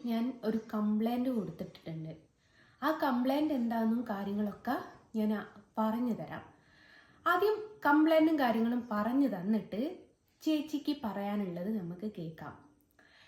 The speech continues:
ചേച്ചി ഒരിക്കൽ എൻ്റെ നേരെ ഒരു വീഡിയോ ചെയ്തിട്ടുണ്ടായിരുന്നു. പത്ത് മുപ്പത്തിമൂന്ന് വയസ്സായ എന്നെ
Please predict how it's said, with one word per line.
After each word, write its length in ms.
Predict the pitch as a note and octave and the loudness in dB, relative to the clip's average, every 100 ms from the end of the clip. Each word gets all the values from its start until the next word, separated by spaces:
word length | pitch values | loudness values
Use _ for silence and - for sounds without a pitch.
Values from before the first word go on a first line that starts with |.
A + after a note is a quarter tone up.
| _ _ - | _ _ 0
ചേച്ചി 360 | F#4 F#4 F4+ | 2 4 4
ഒരിക്കൽ 540 | D4 G#3 - G#3+ A3 D#4 - - - | 2 0 0 0 2 0 -6 -16 -6
എൻ്റെ 340 | D4+ D4+ D#4+ | 0 2 4
നേരെ 380 | C#4 F#3+ F#3+ G3 | 2 0 -4 -2
ഒരു 120 | A#3 | -2
വീഡിയോ 500 | C4+ A#3+ C#4 C4+ A3 | -2 0 2 2 0
ചെയ്തിട്ടുണ്ടായിരുന്നു. 960 | F#3 F3 E3 D#3+ E3 E3 E3+ D#3+ - D3 - - - - - - - _ _ | -2 -6 -8 -10 -12 -10 -10 -10 -12 -14 -16 -20 -20 -20 -20 -20 -20 _ _
പത്ത് 280 | G#3 G#3 C#4+ | -4 -2 2
മുപ്പത്തിമൂന്ന് 760 | C#4 C#4 C#4 C#4 C#4 C#4+ C#4+ | 2 2 0 0 0 2 2
വയസ്സായ 680 | C#4 G#3 F#3+ F#3 - G#3+ F#3 | 2 0 -2 -4 -4 -4 -2
എന്നെ 800 | F#3 F3 E3+ F3+ G#3+ F#3+ C#4 - | -4 -6 -6 -4 -2 -2 -6 -10